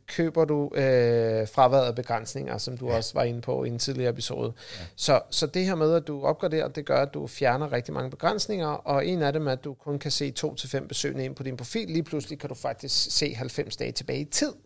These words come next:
Speaker 2: Det er interessant.
Speaker 1: Det er super
Speaker 2: Det er
Speaker 1: interessant.
Speaker 2: ikke bare fun and games, det er også re-, erhvervsmæssigt interessant.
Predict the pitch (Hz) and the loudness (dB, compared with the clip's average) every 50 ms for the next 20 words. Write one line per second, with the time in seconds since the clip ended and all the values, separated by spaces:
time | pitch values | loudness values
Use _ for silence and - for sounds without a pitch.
0 | _ _ _ _ _ - 123 127 - - 95 95 101 95 87 - 95 - - 90 | _ _ _ _ _ -12 -10 -8 -6 -6 -6 -6 -6 -6 -6 -6 -4 -4 -6 -6
1 | 85 - - - _ _ - 151 117 101 - - - - 190 180 - 143 131 120 | -8 -12 -16 -20 _ _ -2 -2 -2 0 2 2 2 2 2 2 2 0 0 2
2 | - 110 110 135 143 - - 113 110 110 107 - - - 110 104 113 113 104 - | 2 2 2 2 2 2 2 2 2 2 0 -2 -2 0 2 2 2 0 0 0
3 | 98 98 98 101 - - - - - 113 90 101 110 - - - - - - - | -2 -2 -2 -2 -4 -6 -6 -4 0 2 2 2 2 0 -2 -6 -10 -8 -10 -2
4 | - - 135 151 - - - 120 104 101 101 101 - 95 90 - 95 - - 92 | 4 4 4 4 4 -2 -4 -4 -4 -4 -6 -6 -6 -8 -8 -6 -4 -4 -4 -4
5 | 95 - - - | -6 -10 -18 -18